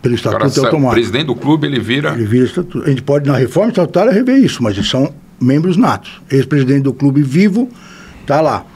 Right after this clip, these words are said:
Speaker 1: E os ex-presidentes do conselho.
Speaker 2: Mas ele tá no guarda-chuva do conselho.
Speaker 1: Do guarda-chuva do conselho.
Speaker 2: Então, na verdade,
Speaker 1: O
Speaker 2: eles têm
Speaker 1: core
Speaker 2: que, é,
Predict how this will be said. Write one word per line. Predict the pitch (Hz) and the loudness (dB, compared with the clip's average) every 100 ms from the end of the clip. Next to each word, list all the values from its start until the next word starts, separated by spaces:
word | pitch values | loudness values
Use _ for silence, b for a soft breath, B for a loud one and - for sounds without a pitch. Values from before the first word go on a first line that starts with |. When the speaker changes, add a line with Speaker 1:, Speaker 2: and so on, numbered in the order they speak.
| B B B B B | B B B B B
Speaker 1:
E | 160 156 | 2 2
os | 127 | 4
ex-presidentes | 165 175 175 165 185 | 2 4 2 2 2
do | 175 | 2
conselho. | 190 196 160 117 | 0 0 0 0
Speaker 2:
Mas | 107 107 | -2 -4
ele | 123 | -4
tá | 120 139 | -2 -4
no | 127 | -4
guarda-chuva | 98 143 175 143 104 - 180 190 | -2 0 0 -2 -2 -4 -2 -2
do | 117 156 | 0 -2
conselho. | - 277 - 104 78 - - | -2 -4 -2 -4 -4 -8 -8
Speaker 1:
Do | 110 | -6
guarda-chuva | 104 104 113 135 139 | -4 -2 -2 0 0
do | 185 | 0
conselho. | 226 - - 90 - - | -2 -2 -4 -6 -8 -10
Speaker 2:
Então, | - 123 - B B | -6 -6 -8 B B
na | 98 | -4
verdade, | 101 90 120 151 | -2 0 0 0
Speaker 1:
O | |
Speaker 2:
eles | 143 | -2
têm | 117 139 | 0 2
Speaker 1:
core | 175 | 2
Speaker 2:
que, | 196 170 135 - - - | 0 0 -2 -8 -20 -8
é, | 95 92 85 76 - - | -4 0 0 -2 -6 -10